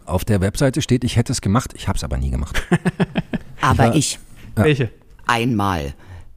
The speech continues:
Speaker 2: Das ist jetzt eine gute Frage. Ich glaube, eine nach irgendeiner Jubiläumsausgabe. Ich hieß Hilde.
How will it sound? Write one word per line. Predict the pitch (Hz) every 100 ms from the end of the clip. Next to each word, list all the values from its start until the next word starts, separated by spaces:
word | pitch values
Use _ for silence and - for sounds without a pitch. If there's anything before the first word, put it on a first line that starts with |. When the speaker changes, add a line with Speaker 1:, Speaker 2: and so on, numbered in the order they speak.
| -
Speaker 2:
Das | - 101
ist | 131 -
jetzt | 90 -
eine | 90
gute | 80 76
Frage. | 76 80 71 73
Ich | 65
glaube, | - 120 139 156 -
eine | 123 139 175
nach | 165 139 -
irgendeiner | 143 147 - 127 123
Jubiläumsausgabe. | 120 110 110 113 120 87 - - 78 - 92 78 95 139 - 120 87 _ _
Ich | 120 101
hieß | - 127 156 - - - - _ _ _
Hilde. | - 110 85 67